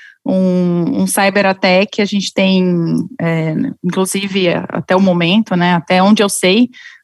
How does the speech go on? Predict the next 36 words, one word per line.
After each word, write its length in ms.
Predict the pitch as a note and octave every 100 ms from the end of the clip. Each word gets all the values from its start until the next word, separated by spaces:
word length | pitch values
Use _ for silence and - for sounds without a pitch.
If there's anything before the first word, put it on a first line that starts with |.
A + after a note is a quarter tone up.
| -
nós 120 | F3+
somos 260 | G3 G3+
a 100 | F#3+
única 280 | F#3+ G#3 G#3
exchange 400 | G3 - F#3+ F#3
da 80 | F#3
América 280 | F#3 F#3 F#3
Latina 460 | F3+ F3 - F3+
que 380 | F3 - F3+ E3+ -
tem 120 | F3+
seguro, 520 | - F3+ F3 A3+ A3+
né, 120 | F3 F3+
contra 280 | F#3 F3+ -
carteira, 500 | F3 E3 E3+ F#3 E3+
né, 200 | E3 E3
contra 260 | E3+ D#3+
roubo 380 | D#3+ D#3+ E3+ F3+
nessa, 400 | E3+ D#3+ - F3
nessa 300 | - D#3+ -
situação, 480 | E3+ - E3+ - F3+
assim, 260 | F3 - E3
de, 280 | E3 E3 D3+ - - - _ -
de 80 |
cyberattack. 880 | F3 F3 E3+ E3+ E3+ - E3+ G#3 - - - _ - _ _
E, 1160 | E3+ E3+ F3 E3+ E3+ E3 E3 D#3+ D#3+ D#3+ D#3 - _
e 120 | E3+ F3
então, 840 | F3 F3 E3+ F3 F#3 F3+ D#3 D3 -
é, 680 | D#3+ D#3 D#3 D#3+ D#3+ - -
é 20 |
mais 300 | E3 F3+ F#3
um 100 | F#3+
nível 240 | F3 E3+
de 140 | F3 -
proteção 500 | E3+ E3+ E3 E3+ E3
pros 160 | D#3+
nossos, 680 | E3+ E3+ D#3+ - E3 D3+ -